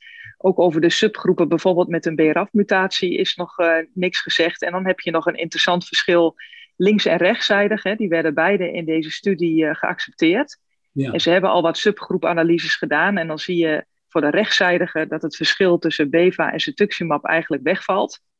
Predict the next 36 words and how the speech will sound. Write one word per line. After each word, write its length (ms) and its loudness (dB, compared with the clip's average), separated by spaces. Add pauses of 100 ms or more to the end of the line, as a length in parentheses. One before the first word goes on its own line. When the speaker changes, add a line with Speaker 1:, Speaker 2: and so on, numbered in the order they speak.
(160)
Speaker 1:
Hè, 100 -6
Speaker 2:
Ja. 100 -2
Speaker 1:
dat 100 -8
is 160 2
meer 300 0
gelijkwaardig. 680 2
En 120 -4
voor 120 0
de 100 4
linkszijdige 640 2
zie 160 -4
je 60 2
dat 120 0
het 120 -14
verschil 360 -2
wat 140 0
groter 400 2
wordt. 300 0 (400)
Maar 100 -2
uiteraard 400 0
was 180 -4
de 80 -10
studie 320 2
daar 140 4
niet 160 0
direct 300 2
voor 140 -4
gepowerd 480 2
en 100 -2
worden 200 0
de 80 2
aantallen 460 0
dan 160 -4
een 60 -12
stuk 220 -8
kleiner. 500 0